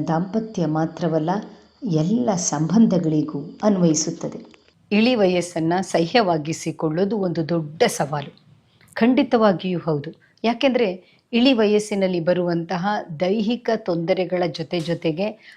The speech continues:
ಮಾನಸಿಕವಾಗಿಯೂ ಹಿಂಸೆಯನ್ನ ಅನುಭವಿಸುವ ಸಂದರ್ಭ ಬಂದಾಗ ಇಳಿ ವಯಸ್ಸು ಇನ್ನಷ್ಟು ಯಾತನಾಮಯ ಆಗಿಬಿಡಬಹುದು. ಇಳಿ ವಯಸ್ಸನ್ನ ಅರ್ಥಪೂರ್ಣವಾಗಿಸಿಕೊಳ್ಳೋದಕ್ಕೆ ಎಫರ್ಟ್ ಹಾಕ್ಲೇಬೇಕು. ಅಂತಹ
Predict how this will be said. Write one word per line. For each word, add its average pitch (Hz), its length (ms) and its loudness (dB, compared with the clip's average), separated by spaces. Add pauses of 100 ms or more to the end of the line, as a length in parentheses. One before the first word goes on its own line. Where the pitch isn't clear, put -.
(140)
ಮಾನಸಿಕವಾಗಿಯೂ 202 1200 0
ಹಿಂಸೆಯನ್ನ 208 680 0 (140)
ಅನುಭವಿಸುವ 226 640 0
ಸಂದರ್ಭ 160 400 -4
ಬಂದಾಗ 170 640 -2 (680)
ಇಳಿ 233 220 4
ವಯಸ್ಸು 180 420 0
ಇನ್ನಷ್ಟು 190 540 -4
ಯಾತನಾಮಯ 165 680 -2
ಆಗಿಬಿಡಬಹುದು. 160 880 -6 (800)
ಇಳಿ 214 200 6
ವಯಸ್ಸನ್ನ 165 540 0 (200)
ಅರ್ಥಪೂರ್ಣವಾಗಿಸಿಕೊಳ್ಳೋದಕ್ಕೆ 170 2250 -2
ಎಫರ್ಟ್ 208 380 2
ಹಾಕ್ಲೇಬೇಕು. 156 760 -4 (520)
ಅಂತಹ 240 380 2